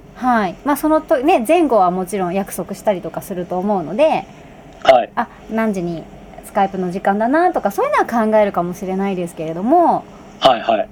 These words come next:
Speaker 1: 二、三週間を時間にしたらかなりな時間あるわけじゃないですか。
Speaker 2: そうですね。
Speaker 1: はい。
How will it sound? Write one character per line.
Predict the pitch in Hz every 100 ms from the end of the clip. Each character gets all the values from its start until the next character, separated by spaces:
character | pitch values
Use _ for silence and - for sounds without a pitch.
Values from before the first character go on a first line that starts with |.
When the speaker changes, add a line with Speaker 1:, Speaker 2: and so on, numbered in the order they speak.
| -
Speaker 1:
二、 | 233 269
三 | 480 480
週 | 453 508 480
間 | - 214
を | 190
時 | 202
間 | 233 247
に |
し | 254
た | 208
ら |
か | - 494
な | 381
り |
な | 226
時 | 185 196
間 | 196 190
あ |
る | 190
わ | 175
け | 175
じ | 170
ゃ |
な | 165
い | 165
で | 175
す | -
か。 | 170 143 - - - - - -
Speaker 2:
そ | -
う | -
で | -
す | - -
ね。 | -
Speaker 1:
は | 302
い。 | 214